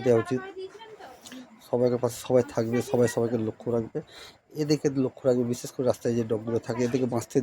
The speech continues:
দেবেন, এদের বাঁচার অধিকার আছে। এদেরকে নিয়ে সবসময় ভাবনা চিন্তা রাখবেন। এদেরকে নিয়ে যতটা ভাবনা চিন্তা রাখবেন, ততটা ভালো। এই হচ্ছে আমাদের গোলু,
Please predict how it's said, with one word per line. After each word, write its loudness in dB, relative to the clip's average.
দেবেন, 4
এদের 2
বাঁচার 2
অধিকার -2
আছে। -6
এদেরকে -4
নিয়ে 4
সবসময় 0
ভাবনা 4
চিন্তা -2
রাখবেন। -2
এদেরকে 2
নিয়ে 4
যতটা 2
ভাবনা 4
চিন্তা 2
রাখবেন, 2
ততটা 0
ভালো। -4
এই 0
হচ্ছে -2
আমাদের 2
গোলু, -2